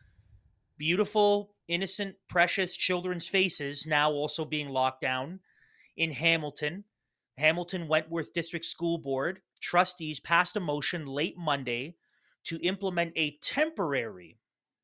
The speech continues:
te-, temporary, it was Ronald Reagan that said nothing's more permanent than a temporary government policy, a temporary indoor masking requirement in all schools with no restrictions for anyone's who,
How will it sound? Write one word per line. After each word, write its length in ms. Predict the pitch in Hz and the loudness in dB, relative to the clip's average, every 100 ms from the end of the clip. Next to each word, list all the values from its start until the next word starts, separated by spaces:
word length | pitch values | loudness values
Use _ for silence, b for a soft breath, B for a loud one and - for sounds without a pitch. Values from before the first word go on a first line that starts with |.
| - | -6
te-, 120 | 180 151 - | -4 -4 -4
temporary, 800 | - 180 190 131 113 101 90 - _ _ _ | -2 0 0 -4 -6 -8 -14 -20 _ _ _
it 60 | - | -6
was 160 | 196 143 | -4 4
Ronald 380 | 160 165 156 | 6 6 4
Reagan 300 | 139 156 180 | 2 2 0
that 100 | 156 | -2
said 200 | 139 156 | 0 0
nothing's 380 | 139 147 170 139 | 2 0 0 -4
more 160 | 147 143 | -4 -4
permanent 540 | - 147 147 156 170 | 0 0 0 -2 -2
than 120 | 165 | -2
a 60 | 135 | -4
temporary 540 | - 147 135 143 139 | -4 -4 -2 0 0
government 360 | 131 131 135 127 | 0 -2 -2 -6
policy, 600 | - 127 131 - 165 175 _ - - - - | 0 0 0 -2 -4 -4 _ -20 -20 -20 -4
a 120 | 156 | -2
temporary 720 | 147 - 214 226 226 208 196 185 | 0 2 2 2 4 4 4 0
indoor 500 | - 208 220 202 185 | -2 -4 0 0 0
masking 560 | 170 156 175 - 175 | 2 0 0 -4 -4
requirement 600 | 151 - 143 135 143 147 | -6 -2 0 2 0 -4
in 80 | 139 | 0
all 180 | 139 185 | 2 2
schools 600 | - - 131 131 156 - _ _ _ _ _ | 0 -4 -4 -4 -4 -8 _ _ _ _ _
with 220 | 147 165 160 | 0 0 2
no 220 | 160 196 | 4 6
restrictions 720 | 226 - - 175 - 170 165 | 4 0 0 0 0 -2 -4
for 140 | - | -2
anyone's 520 | 151 165 185 175 156 - | 2 4 4 2 0 -2
who, 220 | 165 | -4